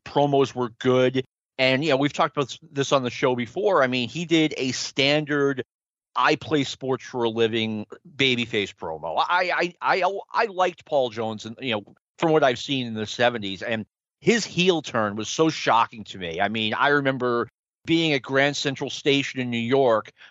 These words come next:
uh, you know, picking up a copy of The Wrestler and, and seeing him number one most hated. And I'm like, "Wait a minute, this has gotta be a misprint." No.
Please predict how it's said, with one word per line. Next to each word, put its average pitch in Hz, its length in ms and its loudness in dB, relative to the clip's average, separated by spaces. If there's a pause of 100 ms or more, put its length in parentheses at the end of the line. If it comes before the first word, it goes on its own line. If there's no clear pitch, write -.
(160)
uh, 139 140 2 (120)
you 170 100 -4
know, 123 60 -2
picking 151 340 -6
up 123 100 -2
a - 20 -12
copy 135 400 0
of 113 80 -4
The 117 100 -4
Wrestler 120 480 -2
and, 110 120 -4
and 104 160 -4
seeing 139 280 -2
him 113 300 0 (320)
number 160 280 0
one 143 200 0
most 127 320 -4
hated. 139 360 0
And 107 60 0
I'm 113 80 -2
like, 123 200 0
"Wait 147 200 2
a 117 40 -6
minute, 104 160 -4
this 139 140 -6
has - 80 -6
gotta 110 220 4
be 101 140 -2
a 95 60 -4
misprint." 104 720 -2
No. 101 680 0